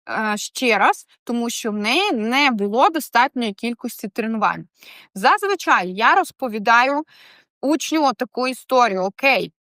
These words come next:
яким спортом ти займаєшся?» Він каже: наприклад: «Я займаюся, ну, нехай там, е, тренуваннями на якихось тренажерах». «Окей, добре, якщо ти робиш, е, тренування перший раз, важко?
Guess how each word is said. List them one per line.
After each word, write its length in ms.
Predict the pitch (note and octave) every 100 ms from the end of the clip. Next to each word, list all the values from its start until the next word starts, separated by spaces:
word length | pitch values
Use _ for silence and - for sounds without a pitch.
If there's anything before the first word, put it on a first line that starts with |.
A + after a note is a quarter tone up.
| _
яким 360 | A3 - E4 F4
спортом 580 | - D#4+ D4+ C#4 A#3+
ти 140 | G3+ G#3
займаєшся?» 720 | G3 G3 F3 F3 E3+ - F#3+
Він 200 | A3+ B3
каже: 340 | C4 C#4 B3
наприклад: 600 | A#3 G#3+ - A#3 - G3 _ - - -
«Я 260 | B3+ E4+
займаюся, 960 | D4+ D#4+ C#4 C#4 C#4 C#4 - - B3 A#3+ A3 _ _ _
ну, 100 | B3+
нехай 440 | C#4+ B3+ C4 C4 A#3
там, 360 | G3 F#3+ E3+ -
е, 300 | G3 G3+ G3 F#3+ -
тренуваннями 920 | C4 C4+ B3+ C4 C#4+ C4+ C4 A#3+ A#3
на 320 | G#3+ A#3+ B3
якихось 640 | A#3 G#3 - B3 - A3+
тренажерах». 600 | - A#3+ A#3 G#3 A3 F#3+ -
«Окей, 400 | - G#4+ G#4+ G#3
добре, 400 | F#3 D4 C4 F#3+
якщо 400 | F#3 A#3+ - - A4+
ти 140 | F4+ F4+
робиш, 460 | E4 D4 D#4 -
е, 140 | - G#3+
тренування 680 | C4 B3+ C4 B3 D4+ F#4 E4 -
перший 440 | B3+ B3+ - C4+
раз, 360 | G#3+ F3 F3+ G3
важко? 520 | C4 G4 - -